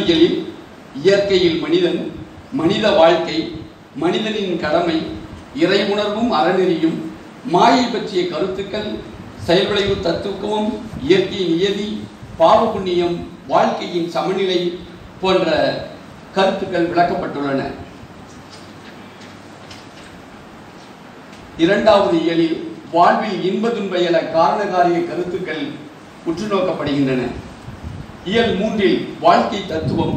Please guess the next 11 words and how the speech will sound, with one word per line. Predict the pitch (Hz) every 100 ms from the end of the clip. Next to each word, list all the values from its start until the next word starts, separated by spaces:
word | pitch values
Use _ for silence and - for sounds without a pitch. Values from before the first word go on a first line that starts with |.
| - - - - -
நட்பியல், | 165 170 185 233 202 160 165 - - - -
வாழ்வு, | 143 170 180 160 185 - - - -
நலமான | 127 139 160 175 196 220
வாழ்வு, | 214 190 185 185 196 - - - - -
வாழ்க்கையின் | - 233 233 - 196 175 160
மகத்துவம், | - 247 185 170 160 233 - - - -
இன்ப | - 233 240
துன்ப | 240 202 196
உணர்வுகள், | 170 160 190 175 165 160 - - - - - -
வாழ்க்கையின் | 214 247 214 208 185 160
சிறப்பு | 165 175 185 160 175